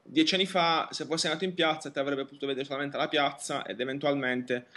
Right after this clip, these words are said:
eh, la, la, la telecamera che ti aveva puntato davanti. Adesso la Dandini sa che se va in piazza ci sono decine di persone, o centinaia, o migliaia di persone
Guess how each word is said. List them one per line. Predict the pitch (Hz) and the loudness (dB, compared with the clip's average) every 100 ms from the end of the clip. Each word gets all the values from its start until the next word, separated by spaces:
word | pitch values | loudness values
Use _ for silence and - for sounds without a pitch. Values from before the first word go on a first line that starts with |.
| - - | -20 -6
eh, | - | -2
la, | 113 117 | 2 2
la, | 107 110 110 | 4 2 2
la | |
telecamera | 123 143 147 143 127 | 2 2 2 0 0
che | 123 | -2
ti | 123 | -4
aveva | 123 123 | 0 0
puntato | 127 127 123 123 | 0 -4 -4 -2
davanti. | 120 110 117 107 | -2 -2 -4 0
Adesso | 160 175 | 0 2
la | 147 | 2
Dandini | 156 170 143 | 2 2 0
sa | 143 131 | -2 -4
che | |
se | 143 135 | -4 -4
va | |
in | 156 | -2
piazza | 151 135 139 123 | 0 0 0 -8
ci | 117 | -8
sono | 135 123 113 | -8 -6 -2
decine | 127 - 151 139 | -2 -2 -2 -2
di | |
persone, | 139 131 - 135 117 | -2 -2 -2 -4 -4
o | - | -6
centinaia, | - 117 117 127 120 117 | -8 -6 -4 -2 -2 -2
o | |
migliaia | 120 135 123 | 2 4 2
di | |
persone | 117 120 - 117 | 0 -6 -6 -6